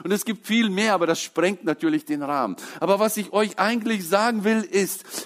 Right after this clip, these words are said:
es ist alles von meinem Blick entscheidend. Gucke ich nach rechts oder nach links?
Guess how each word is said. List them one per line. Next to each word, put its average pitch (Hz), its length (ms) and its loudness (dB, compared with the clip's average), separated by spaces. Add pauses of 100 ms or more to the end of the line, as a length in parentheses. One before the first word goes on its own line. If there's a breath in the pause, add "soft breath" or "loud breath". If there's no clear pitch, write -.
es 175 260 0
ist 240 480 0
alles 226 460 0
von 226 260 2
meinem 214 400 2
Blick 202 340 0
entscheidend. 180 640 0 (480 loud breath)
Gucke 226 320 2
ich 233 140 2
nach 233 180 2
rechts 220 400 0
oder 214 160 -2
nach 214 160 -4
links? 202 420 -8